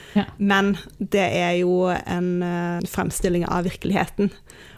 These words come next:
Speaker 2: og hvordan det faktisk er å være ti, elleve, tolv år nå, og
Speaker 1: Dessverre.
Speaker 2: hvilke rollemodeller de har. Og jeg tenker, når den går til Høyesterett fordi at det er så fucka, så tenker jeg, vi er nødt til å gjøre noe med dette,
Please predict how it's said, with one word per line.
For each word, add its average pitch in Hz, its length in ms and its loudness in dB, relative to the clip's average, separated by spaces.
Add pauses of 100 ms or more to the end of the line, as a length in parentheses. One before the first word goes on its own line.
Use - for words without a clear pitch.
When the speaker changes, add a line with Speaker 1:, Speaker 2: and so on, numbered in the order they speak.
Speaker 2:
og 190 160 0
hvordan 180 720 -2
det 190 100 0
faktisk - 500 -4
er 254 360 4 (100)
å 254 140 4
være 180 360 0 (140)
ti, 196 220 2
elleve, 175 280 0
tolv 180 260 -2
år 180 180 0
nå, 190 260 0 (460)
og 180 200 4
Speaker 1:
Dessverre. 185 280 2
Speaker 2:
hvilke 196 180 2
rollemodeller 175 920 0
de 175 120 0
har. 220 440 4 (360)
Og 196 140 4
jeg - 40 -6
tenker, 190 380 2
når 190 140 4
den 185 180 4
går 190 120 2
til 190 100 0
Høyesterett 185 540 0
fordi 185 200 0
at 170 120 -4
det 190 100 0
er 202 40 0
så 196 140 0
fucka, - 460 0
så - 180 0
tenker 180 260 -2 (100)
jeg, 190 120 0 (320)
vi 202 80 6
er 202 100 6
nødt 190 180 2
til 202 100 6
å 202 40 8
gjøre 196 160 6
noe 202 140 6
med 190 280 4
dette, 190 340 2